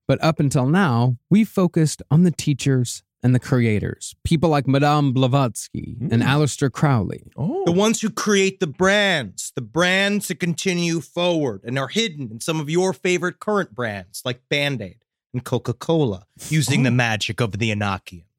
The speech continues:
Speaker 2: Fantastic.
Speaker 1: <laughs> To really give a full scope of the magical experience, though,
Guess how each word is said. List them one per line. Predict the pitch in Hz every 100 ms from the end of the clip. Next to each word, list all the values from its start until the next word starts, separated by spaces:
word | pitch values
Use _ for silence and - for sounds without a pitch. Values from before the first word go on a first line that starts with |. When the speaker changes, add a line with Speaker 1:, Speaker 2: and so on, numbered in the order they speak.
| -
Speaker 2:
Fantastic. | - 143 180 190 - 202 214 - - 370
Speaker 1:
<laughs> | - 311 - - - - - _
To | -
really | 151 214 269
give | 196 190
a | 156
full | - 165 160
scope | - 151 135
of | 131
the | 113
magical | 110 120 139 139 - 143
experience, | 117 - - 131 113 95 -
though, | 101 92